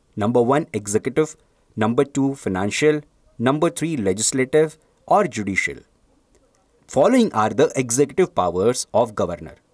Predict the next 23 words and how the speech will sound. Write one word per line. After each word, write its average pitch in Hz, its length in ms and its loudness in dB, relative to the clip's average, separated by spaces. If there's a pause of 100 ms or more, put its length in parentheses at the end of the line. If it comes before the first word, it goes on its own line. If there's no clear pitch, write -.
(520)
All 110 340 4
executive 110 640 -2
actions 165 460 0
of 156 120 2
state 165 520 -4
government 127 500 2 (220)
are 104 240 0
formally 123 720 0
taken 143 500 -2 (280)
in 160 280 2
governor's 98 640 0
name. 104 340 0 (680)
Governor 139 400 2
can 151 420 0
make 143 240 0
rule 117 300 2 (280)
for 196 300 2
more 165 460 4
convenient 190 800 2
transactions 151 720 2
of 127 260 0
the 127 100 2
businesses 123 680 0